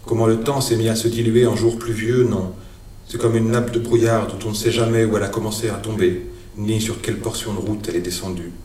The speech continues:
Ce soir-là, j'ai eu le sentiment que tout s'enveloppait d'un seul et lent mouvement,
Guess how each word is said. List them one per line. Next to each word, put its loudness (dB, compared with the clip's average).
Ce -12
soir-là, -4
j'ai -6
eu 6
le 4
sentiment -2
que 0
tout -2
s'enveloppait 2
d'un -2
seul 0
et -2
lent -2
mouvement, -2